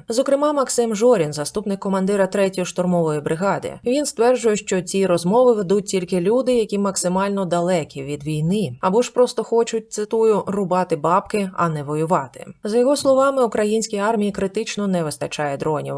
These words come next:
і значна частина постачання лягає на плечі волонтерів та бізнесу. За словами Жоріна, країна не вийшла навіть і на половину від того, що потрібно на фронті сьогодні.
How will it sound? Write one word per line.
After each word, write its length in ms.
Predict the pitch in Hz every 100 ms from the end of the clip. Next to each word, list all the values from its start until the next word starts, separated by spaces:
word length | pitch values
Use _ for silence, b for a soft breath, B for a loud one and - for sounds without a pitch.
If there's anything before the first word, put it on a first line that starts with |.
| -
і 120 | 180
значна 500 | 151 151 - 170 214
частина 420 | 208 175 - 160
постачання 680 | 143 147 147 151 160 151 143
лягає 340 | 147 175 262 233
на 100 | 196
плечі 360 | 185 190 180
волонтерів 640 | 165 214 190 170 170 170 143
та 140 | 139
бізнесу. 680 | 139 156 135 123 - 110 -
За 220 | 185 180
словами 440 | 165 165 180 185 180
Жоріна, 420 | 214 247 240 208
країна 460 | 202 185 208 226 196
не 180 | 185
вийшла 400 | 175 220 220 185
навіть 360 | 180 185 190 190
і 60 | 214
на 120 | 220
половину 640 | 226 233 233 226 190 143
від 200 | 131 131
того, 280 | - 220 233
що 220 | 226 262
потрібно 480 | 254 247 180 170 165
на 100 | 151
фронті 380 | - 151 143 135
сьогодні. 560 | - 160 170 135 -